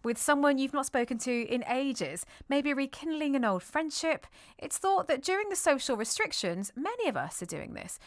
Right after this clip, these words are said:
There's a B B C article with several stories of ex-partners getting in touch to apologise years after the relationship. So is lockdown a good time to reach out? Well, let's talk about this with Veronica Hannon.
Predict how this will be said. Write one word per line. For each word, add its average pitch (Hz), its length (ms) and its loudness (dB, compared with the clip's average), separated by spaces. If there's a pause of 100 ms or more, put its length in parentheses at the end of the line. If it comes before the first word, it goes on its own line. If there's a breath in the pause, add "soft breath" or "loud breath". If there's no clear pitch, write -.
(140 loud breath)
There's 277 140 -6
a - 40 -4
B 349 120 -4
B 320 100 -4
C 277 140 0
article 175 540 -2 (200)
with - 140 -4
several 262 420 0
stories 202 540 -2
of 196 180 -8
ex-partners 208 760 0
getting 269 320 -2
in 320 100 -2
touch - 340 -4 (220 soft breath)
to 226 120 -4
apologise 220 920 2 (140)
years 269 560 2 (100)
after 226 360 4
the 220 80 0
relationship. 214 640 -2 (260 loud breath)
So 269 300 4
is 285 160 2
lockdown 269 520 4
a 214 60 -6
good 233 220 -6
time 240 320 0
to 196 160 -6
reach 190 420 -6
out? 202 380 -4 (300 loud breath)
Well, 370 140 2
let's 466 220 4
talk 302 220 2
about 196 220 4
this 170 260 -2
with 226 160 2
Veronica 311 460 0
Hannon. 233 420 0